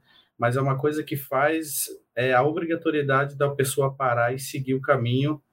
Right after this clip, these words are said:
deixar todo mundo se cruzar, né? E hoje aqui tá um, a gente tá um pouco turbulento com essa situação. Mas o terce-, o quarto passo seria, o, o definitivo meu,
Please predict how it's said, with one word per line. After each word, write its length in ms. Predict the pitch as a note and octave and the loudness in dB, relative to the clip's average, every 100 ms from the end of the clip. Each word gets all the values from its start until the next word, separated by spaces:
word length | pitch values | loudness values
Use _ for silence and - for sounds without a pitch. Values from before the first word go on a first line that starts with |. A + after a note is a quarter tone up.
| _ - | _ -4
deixar 380 | C3 C3 C#3+ | -2 0 0
todo 260 | C3 C#3+ C3+ | 0 0 0
mundo 180 | C3 C3 | 0 -2
se 140 | - | -6
cruzar, 460 | C3+ D3+ C#3 A2 G2 | -4 -2 2 2 2
né? 120 | F#2 - _ _ _ _ _ | -2 -10 _ _ _ _ _
E 80 | A#2+ | -2
hoje 320 | C3 E3 D3+ | 0 0 0
aqui 180 | C#3 D3+ | -4 -8
tá 280 | C#3+ C#3+ D3 | -2 0 0
um, 180 | C#3+ | -2
a 60 | C3 | -2
gente 200 | B2+ C3 | -2 -2
tá 100 | C#3 | 0
um 120 | C3+ | 2
pouco 220 | D3 C#3+ | 0 -4
turbulento 720 | - D#3 D3+ D#3+ C#3 C#3+ D3 - | -4 -4 0 0 2 0 -4 -8
com 200 | C#3+ C3+ | 0 2
essa 200 | C3+ - | 2 -2
situação. 500 | - D#3 D#3 - F#3+ _ - - - _ - | 0 2 2 0 -2 _ -20 -20 -20 _ -16
Mas 320 | - E3+ F#3+ F3+ | 0 2 2 0
o 80 | |
terce-, 380 | F3+ F3 E3 - | -2 -2 -2 0
o 180 | D3+ C#3+ | 0 0
quarto 340 | C#3+ F3 F3 | 0 -2 -2
passo 400 | C#3+ C3+ C#3+ C#3 | -2 4 4 4
seria, 540 | - B2+ B2 C#3 C3 - _ _ | 0 0 0 2 0 -2 _ _
o, 540 | A2+ A#2 A#2 A2 A2+ | 0 2 4 2 2
o 0 | A2 G#2+ | 0 -2
definitivo 760 | B2 B2 B2+ B2+ A#2+ - C#3 B2 | 0 0 2 0 0 0 0 2
meu, 300 | A#2+ D#3 | 4 4